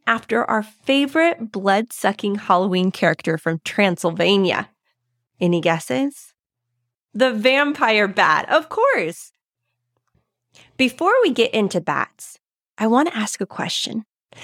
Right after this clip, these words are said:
How much blood do you think a vampire bat would need to consume if it were the size of Dracula? Now, keep that number stored in your memory bank because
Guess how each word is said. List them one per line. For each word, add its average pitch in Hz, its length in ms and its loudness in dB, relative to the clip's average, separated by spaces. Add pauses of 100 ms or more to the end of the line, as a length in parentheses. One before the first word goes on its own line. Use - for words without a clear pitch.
(180)
How 403 400 2
much 339 320 0
blood 196 500 0 (200)
do 214 120 -2
you 202 300 -2
think 226 300 0
a 196 60 0
vampire 196 600 0
bat 285 380 2
would 226 200 0
need 226 420 0
to - 80 -12
consume 254 540 0
if 220 140 -2
it 233 140 0
were 247 180 2
the 220 140 -2
size 196 560 2 (100)
of 180 220 2
Dracula? - 600 -4 (460)
Now, 196 120 0
keep 262 220 -2
that 302 120 2
number 285 400 0
stored 262 300 0
in 254 80 0
your 240 100 0
memory 214 380 0
bank 165 380 -4
because 190 420 -4